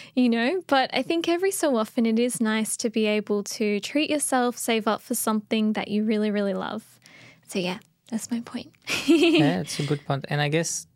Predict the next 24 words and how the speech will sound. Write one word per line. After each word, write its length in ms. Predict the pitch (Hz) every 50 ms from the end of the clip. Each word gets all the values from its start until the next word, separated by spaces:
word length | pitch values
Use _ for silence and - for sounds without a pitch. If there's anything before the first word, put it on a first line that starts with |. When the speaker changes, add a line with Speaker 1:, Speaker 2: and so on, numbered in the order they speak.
| -
Speaker 2:
uh, 400 | - 139 127 123 123 123 - - - _ _ -
to 80 | -
come 180 | - 143 135 135
back 140 | 139 147 -
to 100 | - 143
that 140 | 135 135 135
is 180 | 131 127 131 -
that 200 | 123 120 - - - - - - - _ _
you 140 | 147 143
really 260 | 143 151 151 139 143 147
need 220 | 147 143 143 -
to 160 | - 143 131 120
sleep 320 | - - - 147 143 -
on 120 | 139 131
your 100 | 127 123
purchase 600 | 117 - 131 123 131 - - 139 127 120 120 -
to 140 | - - 143
make 200 | 139 135 131 127
sure 260 | - - 190 185 190
you 220 | 175 139 131 131 123
really, 280 | 127 131 127 123 123
really 260 | 120 117 117 120 117 113
want 220 | 113 117 120 123
it. 200 | 113 107 -